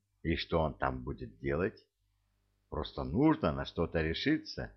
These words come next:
и именно сейчас, в эту ночь... Собравшись с силами, Уэй вылез из машины. Нога свободно прошла сквозь закрытую дверцу. Он снова решил посмотреть на тело,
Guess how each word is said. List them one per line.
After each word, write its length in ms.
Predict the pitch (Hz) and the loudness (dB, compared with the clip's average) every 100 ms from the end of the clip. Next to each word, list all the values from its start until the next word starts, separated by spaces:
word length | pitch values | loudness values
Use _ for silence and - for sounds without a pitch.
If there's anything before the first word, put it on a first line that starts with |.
| _ _ | _ _
и 280 | - 76 95 | -4 0 2
именно 360 | 101 85 78 73 | 4 2 0 -4
сейчас, 720 | - 73 65 - 127 131 - | -4 -6 -4 2 4 2 0
в 80 | 69 | 2
эту 300 | 85 80 76 | 2 2 -4
ночь... 580 | 73 101 147 - - - _ _ _ _ _ _ _ _ _ _ _ _ _ _ _ | -2 0 0 -2 -8 -12 _ _ _ _ _ _ _ _ _ _ _ _ _ _ _
Собравшись 840 | - 113 131 156 151 - 143 139 - - | 2 4 8 8 8 6 -2 -2 -4 -14
с 320 | - - - | -14 -14 -4
силами, 680 | 98 107 104 98 98 95 82 | 2 4 6 4 2 0 -2
Уэй 400 | 80 87 110 117 | 0 4 6 6
вылез 480 | 101 80 95 87 - | 4 4 4 4 0
из 200 | 76 110 | -4 -6
машины. 720 | 120 - - 92 95 87 82 - _ _ _ _ _ _ - | -8 -8 -4 -2 0 -2 -6 -12 _ _ _ _ _ _ 2
Нога 420 | 120 139 170 165 | 4 8 8 8
свободно 640 | - 131 123 127 113 110 | 4 2 6 6 6 4
прошла 540 | - 98 90 95 98 | 4 4 4 6 6
сквозь 300 | 90 - 87 | 6 2 0
закрытую 640 | - 85 - 85 82 82 76 | 2 0 2 2 0 -2 -4
дверцу. 680 | 73 76 73 - - 69 - _ _ _ _ - | -2 -2 -2 -6 -12 -14 -14 _ _ _ _ -2
Он 180 | 143 160 | 0 0
снова 720 | - 120 120 120 113 107 104 101 | -2 2 6 6 6 4 2 2
решил 420 | 101 95 95 98 | 4 4 4 2
посмотреть 640 | 95 90 90 87 90 90 | 2 0 2 2 2 2
на 160 | 87 87 | 2 0
тело, 580 | - 131 156 143 120 | 2 4 6 4 2